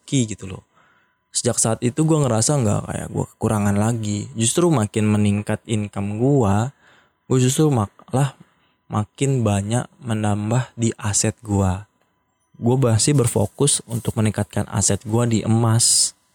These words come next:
Dengan beriringnya waktu, sampai sekarang ini, gua mulai beralihkan ke yang resiko lebih tinggi,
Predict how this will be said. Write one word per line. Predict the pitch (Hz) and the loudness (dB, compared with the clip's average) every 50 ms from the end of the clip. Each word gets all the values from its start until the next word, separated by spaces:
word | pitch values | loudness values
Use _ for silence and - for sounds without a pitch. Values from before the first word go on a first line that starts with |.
| _ _ _ _ _ _ _ - | _ _ _ _ _ _ _ -6
Dengan | 117 101 107 101 98 101 | -4 -2 -2 -2 -2 -2
beriringnya | 101 - - 110 107 101 98 101 98 95 | -2 -2 -2 -2 -2 -2 -2 -4 -6 -4
waktu, | 95 95 95 92 - _ _ - 143 156 160 160 160 160 160 160 165 160 - _ _ _ _ _ _ _ _ _ _ _ _ _ _ | -4 -4 -6 -6 -10 _ _ 0 2 2 4 4 4 4 4 2 2 0 -2 _ _ _ _ _ _ _ _ _ _ _ _ _ _
sampai | - - - 104 101 - 107 104 | -4 -2 -2 -2 -2 -4 -4 -4
sekarang | 101 - - 110 104 104 101 - | -4 -4 -4 -2 -2 -2 -2 -2
ini, | - 113 107 104 120 139 147 156 160 165 156 156 _ _ _ _ _ _ _ _ _ _ _ _ | -2 -2 -2 0 0 2 2 2 2 0 -2 -6 _ _ _ _ _ _ _ _ _ _ _ _
gua | - 113 117 123 | -4 0 0 2
mulai | 120 110 110 113 117 120 | 2 4 2 2 2 2
beralihkan | 117 107 - - - - 110 104 104 104 98 - _ _ - 127 127 135 143 147 147 147 - _ _ _ _ _ _ _ _ _ _ _ | 2 0 -2 -2 -2 0 0 2 2 0 -2 -4 _ _ -4 -2 0 2 2 2 2 0 -4 _ _ _ _ _ _ _ _ _ _ _
ke | - 131 127 127 131 131 127 120 | -2 0 2 2 4 2 2 2
yang | 110 107 107 107 | 2 0 -2 -2
resiko | 107 110 110 104 - - 107 - 120 117 | -2 0 0 2 0 0 0 0 0 2
lebih | 117 113 107 101 - | 2 2 0 0 0
tinggi, | 135 110 104 110 117 113 107 104 101 98 | 0 0 2 4 4 4 4 4 2 2